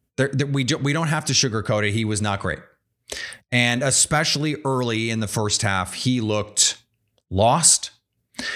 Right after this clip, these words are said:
The game was moving too fast for him. And we shouldn't be really that surprised by that.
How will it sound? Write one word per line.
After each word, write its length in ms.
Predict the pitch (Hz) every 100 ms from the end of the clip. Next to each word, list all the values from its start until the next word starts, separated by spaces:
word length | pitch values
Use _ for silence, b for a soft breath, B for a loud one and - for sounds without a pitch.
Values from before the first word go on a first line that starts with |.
| B B B
The 60 | 117
game 380 | 101 123 123 113
was 440 | 110 107 95 -
moving 360 | 120 120 120 113
too 200 | - 110
fast 420 | 120 120 151 -
for 160 | 147
him. 440 | 156 156 196 196 - _ _ _ - B B B B _
And 260 | 175 185 180
we 100 | 214
shouldn't 320 | 233 202 190
be 180 | 208 196
really 260 | 180 180
that 220 | 180 175 170
surprised 460 | 156 175 190 165
by 140 | 120 98
that. 280 | 87 -